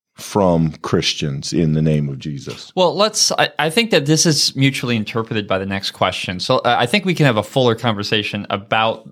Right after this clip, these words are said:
Speaker 2: what's forbidden when we finish sixty-six. So let's do that, Clint.
Speaker 1: Sure. Um, what's the reason annexed to the fifth commandment? The reason annexed is a promise of long life and prosperity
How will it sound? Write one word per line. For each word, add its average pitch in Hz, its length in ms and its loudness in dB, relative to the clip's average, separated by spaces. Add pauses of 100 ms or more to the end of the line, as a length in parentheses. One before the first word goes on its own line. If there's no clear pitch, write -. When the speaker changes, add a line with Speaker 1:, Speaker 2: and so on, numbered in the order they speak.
(120)
Speaker 2:
what's 113 260 -2
forbidden 110 680 -2
when 113 220 0
we 104 160 -2
finish 107 380 -2
sixty-six. - 600 -6
So 117 80 -4
let's 120 120 -2
do 113 100 -8
that, 82 160 -8
Clint. - 220 -14 (640)
Speaker 1:
Sure. 117 260 0 (440)
Um, 98 280 2
what's 113 260 2
the 117 120 4
reason 101 360 4
annexed 82 720 0
to 101 140 -2
the 78 80 -6
fifth - 280 -4
commandment? 123 480 2
The 98 80 2
reason 90 300 2
annexed 87 540 2
is 80 140 -4
a 80 40 -8
promise 101 520 0
of 78 100 -2
long 95 300 4
life 87 260 2
and 85 140 -6
prosperity 90 800 2